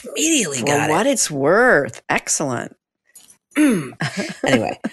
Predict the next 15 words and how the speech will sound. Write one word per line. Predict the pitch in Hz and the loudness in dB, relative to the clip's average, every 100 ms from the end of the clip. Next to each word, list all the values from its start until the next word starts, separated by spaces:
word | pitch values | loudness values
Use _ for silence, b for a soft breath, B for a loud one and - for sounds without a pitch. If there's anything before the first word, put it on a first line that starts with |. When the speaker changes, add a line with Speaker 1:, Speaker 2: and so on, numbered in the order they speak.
| - | -4
Speaker 1:
"And | - 156 | 0 2
for | 170 | 4
what | 151 160 | 4 4
it's | 240 240 | 2 2
<laughs> | 196 | 2
worth, | 165 - 240 294 - | 4 4 2 2 4
it's | 302 - 175 | 2 2 2
the | 180 147 | 4 6
healthiest | 160 185 165 139 - | 4 4 2 2 2
thing | 135 127 | 0 2
I've | 127 | 2
ever | 131 127 | 2 2
done | 123 123 120 | 2 0 -2
for | 117 | -2
myself. | 120 117 104 98 - | -2 0 2 0 -4